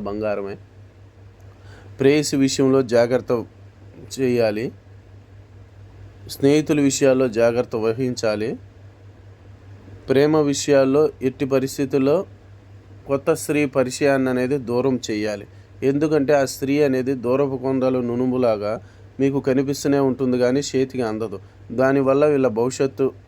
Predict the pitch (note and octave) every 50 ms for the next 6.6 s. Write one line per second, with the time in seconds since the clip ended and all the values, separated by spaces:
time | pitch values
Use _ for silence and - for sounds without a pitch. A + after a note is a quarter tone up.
0 | - - B2+ A#2+ B2 B2 B2 B2 A#2+ A#2 A#2 A#2 A#2 B2+ D3 C#4 - - - -
1 | - C3+ C3+ C3+ C3+ - D#3+ D#3 D3+ D3+ D#3 D#3+ - - C3+ C#3 C#3+ D3+ C#3+ D#3
2 | D3 C#3+ D3 C#3+ - - C3+ C3+ C#3 C#3 C#3 C3 B2+ C#3 C#3+ C3+ A#2+ B2 A#2+ A2+
3 | C3 C3+ C3+ B2+ A2+ A#2+ B2+ B2+ C#3 C#3 - - - - - - G#2+ B2 B2+ C3
4 | - - C3+ C3 - - B2 A#2+ B2 B2 A#2+ E3+ C4 F#4 - - - - - -
5 | - - - - - - - - - - - - - - - - - - - C3
6 | C3 C3+ C3+ C3 B2+ B2 A#2 A2+ G#2+ G2+ F#2 G2